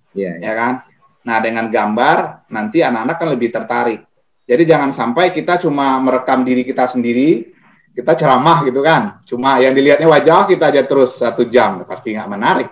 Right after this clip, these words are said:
Speaker 2: ya kan. Nah,
Speaker 1: Hmm.
Speaker 2: artinya gunakanlah teori-teori tentang komunikasi kita, bahwa orang akan tertarik mendengarkan presentasi, ya dipengaruhi oleh banyak hal, salah satunya media kan.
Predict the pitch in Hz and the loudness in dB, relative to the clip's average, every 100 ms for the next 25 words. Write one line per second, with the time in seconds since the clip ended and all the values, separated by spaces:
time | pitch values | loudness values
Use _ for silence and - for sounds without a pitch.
0 | 123 131 143 107 - _ _ _ _ _ | -6 -4 -4 -6 -12 _ _ _ _ _
1 | _ 92 113 98 - 85 82 _ _ _ | _ -6 -4 -4 -6 -20 -20 _ _ _
2 | - - 202 - 147 156 165 185 277 254 | -8 2 2 2 0 2 2 4 2 4
3 | 196 185 180 180 165 165 214 165 156 156 | 6 8 8 8 8 8 6 2 0 -2
4 | 151 151 151 151 143 147 160 156 131 139 | -4 -4 -2 -4 -4 -2 -2 0 0 2
5 | 147 151 220 - 151 139 127 135 117 143 | 2 2 0 0 -2 -2 -4 -2 2 0
6 | - 135 127 123 123 123 123 120 117 120 | 0 -2 0 0 0 -2 0 -2 -2 -4
7 | 113 - 160 151 110 - - 123 127 135 | -8 0 4 4 0 -10 -6 -2 -2 2
8 | 123 165 151 123 117 117 156 131 120 120 | 4 4 4 2 0 0 2 2 0 -4
9 | 120 117 160 156 143 151 180 170 185 135 | -4 -4 -2 -2 0 4 4 4 0 -2